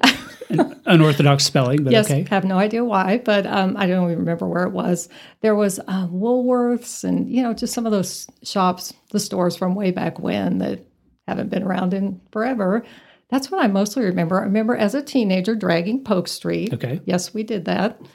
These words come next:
Speaker 2: Just drive up and down Polk and see all your friends and stop in the parking lot and chat and, yeah.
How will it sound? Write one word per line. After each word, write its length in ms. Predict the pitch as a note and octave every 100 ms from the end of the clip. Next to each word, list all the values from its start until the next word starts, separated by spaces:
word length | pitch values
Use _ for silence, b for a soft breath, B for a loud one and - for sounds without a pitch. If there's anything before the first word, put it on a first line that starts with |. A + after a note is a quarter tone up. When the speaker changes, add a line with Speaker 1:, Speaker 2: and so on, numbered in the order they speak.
| b b _ _
Speaker 2:
Just 120 | - -
drive 300 | E3 F3 G3
up 160 | G#3+
and 80 | G#3+
down 220 | G#3 G#3
Polk 340 | G#3 G3 G3+ G3+
and 100 | F#3
see 160 | F3
all 140 | F#3+ G3+
your 120 | G#3
friends 520 | F#3 F#3+ F#3+ G3 F#3+
and 100 | G3
stop 260 | - E3+ G#3
in 60 |
the 80 | G#3
parking 300 | G3+ F#3+ G3
lot 300 | G3 G3 G3+
and 320 | G3+ G3+ G#3 _
chat 560 | - F#3+ F3+ F3 G3 G3
and, 300 | F#3+ F3+ F3+ -
yeah. 140 | C4+